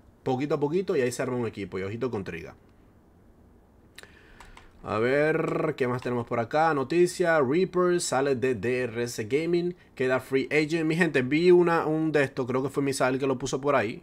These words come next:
que han mencionado jugadores que nunca había escuchado. Es que recuérdense de que el competitivo, mi gente, no es solamente Latam, Brasil, a Norteamérica. También está Europa,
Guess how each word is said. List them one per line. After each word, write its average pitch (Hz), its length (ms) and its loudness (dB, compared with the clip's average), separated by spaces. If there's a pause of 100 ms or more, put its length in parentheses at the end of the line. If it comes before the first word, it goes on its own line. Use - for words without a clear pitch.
que 117 100 -2
han 120 160 0
mencionado 131 480 -2
jugadores 120 460 0
que 113 160 -2
nunca 131 380 -2
había 117 180 0
escuchado. 110 580 -6 (360)
Es 135 160 0
que 160 280 0
recuérdense 151 520 0
de 151 160 2
que 135 260 0
el 123 400 -4
competitivo, 143 640 -4
mi 160 140 -4
gente, 139 420 -2
no 135 240 0
es 175 100 -4
solamente 147 520 0
Latam, 131 360 -2
Brasil, 135 540 -4 (180)
a 110 200 -2
Norteamérica. 101 720 -8 (580)
También 113 340 -2
está 127 180 0
Europa, 160 640 2